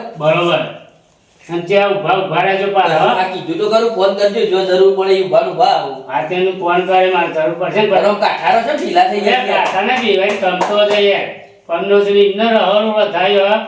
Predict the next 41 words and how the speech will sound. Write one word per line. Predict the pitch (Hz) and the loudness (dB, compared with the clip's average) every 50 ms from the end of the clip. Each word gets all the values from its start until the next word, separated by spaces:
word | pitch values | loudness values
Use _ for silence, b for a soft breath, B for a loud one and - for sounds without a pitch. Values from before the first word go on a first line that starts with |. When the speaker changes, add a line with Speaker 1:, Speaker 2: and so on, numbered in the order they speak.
| - - - - | -12 -18 -16 -14
Speaker 2:
હા, | - 135 | -12 -10
હા, | - 147 - - - | -4 -2 0 0 0
રહોળું | - - 123 139 147 - 170 | 0 -4 -4 -8 -8 -8 -10
તો | 175 | -8
હકું | 175 170 175 190 208 202 | -8 -8 -6 -4 -4 -2
વધાર્યું | 196 - - 151 151 165 185 185 190 185 185 | -2 -2 0 2 2 2 2 0 -2 -4 -2
તમે, | 190 208 233 247 247 247 - - - - - | 0 2 2 4 2 2 -2 -8 -14 -14 -6
પણ | 170 180 185 202 196 - 165 156 - | -2 0 2 2 0 -2 -4 -10 -4
કહેવાનો | 170 160 147 147 156 185 190 | -2 0 2 2 0 0 0
મતલબ | 180 175 170 190 202 202 202 | -4 -4 -2 -2 -2 0 0
કોમ | 208 208 208 | -2 -2 0
કાઠારો | 214 190 160 - - 165 175 202 214 | -2 -2 -2 -2 -2 -2 0 0 2
Speaker 1:
હા, | 214 - 220 - | 2 2 0 0
Speaker 2:
ઢીલા | - - 151 | 0 0 -2
Speaker 1:
કાઠા | 151 - - 196 214 208 220 | -2 0 0 -2 -2 0 0
Speaker 2:
થઈ | 226 214 208 | -2 -2 0
ગયા | 202 190 - | -2 -2 -2
છો | 185 180 175 170 170 | -2 -2 0 0 0
Speaker 1:
નહીં | 190 233 254 269 | 0 0 0 0
યાર, | 269 262 254 262 | 0 -2 -4 -4
ઢીલે | 247 240 226 240 240 | -4 -2 -2 -2 -2
લીધે | 233 233 233 233 240 233 240 | -2 -2 0 0 0 -2 0
પેલા | 240 226 220 | 0 0 0
કાઠો | 214 - 202 196 185 - - 190 226 247 247 247 | 0 0 -2 -2 -2 -2 -2 -2 0 0 2 2
છો | 247 240 233 | 2 2 2
યાર. | 233 226 220 208 196 175 - - - - - - 156 | 2 2 2 2 0 -2 -4 -6 -12 -16 -16 -10 -6
Speaker 2:
આમ | 175 190 185 185 143 139 | -6 -6 -6 -8 -12 -14
નનુરા | 156 160 165 175 214 247 247 233 | -8 -6 -6 -4 -2 2 2 2
પડી | 214 - 185 170 160 | 2 0 -4 -8 -8
ગયા. | - 147 185 185 | -6 -2 -2 0
Speaker 1:
નહીં | 190 233 247 254 | 0 0 -2 0
નનુરો | 247 247 240 240 240 240 240 233 226 | 0 -2 0 0 -2 0 0 0 0
પડે, | 233 226 220 220 208 196 180 165 | 0 2 2 2 2 0 0 -2
વિવો | 185 202 190 - 214 226 226 | -4 -4 -4 -2 -2 -4 -2
કરતો | 240 240 233 233 240 240 | -2 -2 -2 -2 -4 -6
હોય, | 233 233 233 233 233 | -4 -2 -2 -2 -2
નનુરો | 214 208 202 208 220 226 226 226 214 | -2 -2 0 0 2 0 0 0 0
પડતો | 196 185 - - 247 240 | -2 -2 -2 -2 -2 0
હોય, | 240 240 240 | 0 0 0
એવા | 233 214 185 180 190 208 | 0 -2 -2 -2 0 0
યાર. | 208 214 214 220 214 208 208 | 0 0 0 0 0 -2 -4